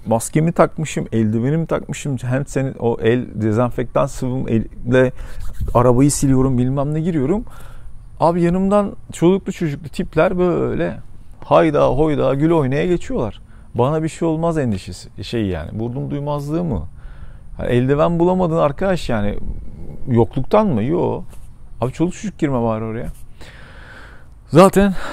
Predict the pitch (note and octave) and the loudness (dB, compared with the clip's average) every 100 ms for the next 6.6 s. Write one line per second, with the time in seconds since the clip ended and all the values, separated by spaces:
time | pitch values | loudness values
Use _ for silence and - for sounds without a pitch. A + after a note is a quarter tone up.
0 | - - B2 B2 D3+ D3+ C3 C3 C3 C3 | -10 -12 -4 -2 0 0 0 0 -2 -2
1 | C3 C3 B2+ B2 A2 - G2+ F2+ F#2 - | 0 -2 -2 -4 -6 -4 -4 -4 -6 -8
2 | - - - - G2+ G2 - G2+ - G2 | -8 -4 -2 -4 -6 -8 -8 -10 -8 -10
3 | - - - - - - - - - - | -12 -16 -16 -16 -18 -16 -16 -16 -18 -4
4 | D3+ F3 D3+ C3 D#3 C#3+ D3+ D3 C3+ C3+ | 0 2 2 2 2 4 6 6 2 -2
5 | C#3 C#3 A#2+ - D3+ - - - A#2 C3 | -2 -2 -2 2 0 0 -10 -4 0 0
6 | C3+ - C3 C3 D3 | -2 0 0 2 -2